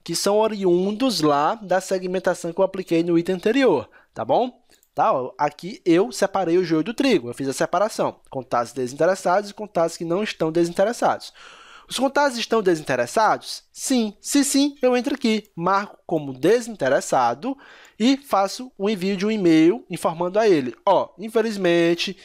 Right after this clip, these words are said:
eu vi que você não abre os meus e-mails, faço uma campanha, né? Eu envio uma campanha automática pra ele informando que eu vou retirar ele da minha lista, tá bom? E falo: se você não quer sair da minha lista, por favor, clique aqui nesse e-mail, nesse link, pra confirmar a sua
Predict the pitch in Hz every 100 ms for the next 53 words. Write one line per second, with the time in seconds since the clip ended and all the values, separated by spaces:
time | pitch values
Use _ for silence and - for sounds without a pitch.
0 | _ 156 156 147 170 165 147 156 - 143
1 | 135 160 185 143 135 123 127 135 196 156
2 | 151 156 - - - - 180 214 - 240
3 | 226 233 233 196 180 220 196 208 190 160
4 | 220 240 214 185 175 170 180 160 - -
5 | 196 196 220 240 214 208 208 196 202 208
6 | 220 202 196 214 247 330 254 - - -
7 | - - - - 135 220 254 - 185 262
8 | 214 143 - 202 214 285 269 320 359 -
9 | 180 127 - _ _ - 165 240 262 185
10 | 135 147 202 160 - - 165 156 - 190
11 | 214 226 226 185 175 175 160 190 - 190
12 | 147 143 170 202 147 - 170 151 170 175
13 | - 175 170 143 143 143 160 160